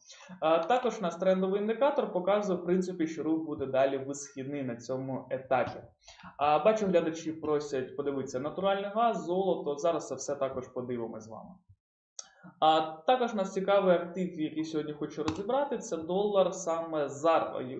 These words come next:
африканський, е, раунд. За того, що буде сьогодні відсоткова ставка, також ті трейдери, які люблять такі більш волатильні інструменти з швидким рухом, саме буде також можна очікувати цей рух на даному активі.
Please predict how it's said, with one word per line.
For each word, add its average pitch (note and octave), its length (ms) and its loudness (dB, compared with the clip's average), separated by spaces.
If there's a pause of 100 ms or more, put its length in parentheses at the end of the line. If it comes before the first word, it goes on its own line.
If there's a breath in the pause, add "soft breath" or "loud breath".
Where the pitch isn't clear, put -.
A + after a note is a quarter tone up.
африканський, D3+ 680 -4
е, C3 80 -14 (120)
раунд. C3+ 480 2 (440 loud breath)
За D3+ 140 -4
того, G3 280 6
що F3+ 140 -4
буде D#3+ 240 -2
сьогодні D#3 440 -6
відсоткова E3 560 0
ставка, A3 440 2
також F3+ 340 0
ті - 120 -12
трейдери, D3 400 -2
які C3+ 160 -8
люблять C3 340 -4
такі B2+ 220 -6
більш B2+ 280 -6
волатильні E3+ 540 2
інструменти D3+ 640 -4
з C3+ 220 -4
швидким C#3 500 -2
рухом, D3 480 -2 (240 loud breath)
саме A3+ 340 0
буде F#3+ 280 4
також F3+ 420 2
можна D#3+ 300 -2
очікувати D3 640 -4
цей C3 200 -2
рух D3 220 -2
на C3 80 -2
даному C3+ 580 0
активі. C#3 600 -2